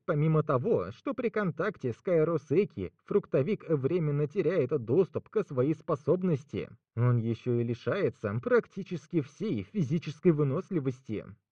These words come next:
Вдобавок, Кайросеки обладает невообразимой прочностью. Также стоит добавить,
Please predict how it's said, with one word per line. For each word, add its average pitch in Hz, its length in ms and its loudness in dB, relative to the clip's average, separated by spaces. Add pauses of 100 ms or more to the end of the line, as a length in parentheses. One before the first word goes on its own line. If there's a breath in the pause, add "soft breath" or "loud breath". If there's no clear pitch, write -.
Вдобавок, 117 920 0
Кайросеки 139 840 -2
обладает 135 760 0
невообразимой 131 1000 2
прочностью. 98 1040 -4 (640)
Также 123 640 -2
стоит 240 340 -2
добавить, 131 500 0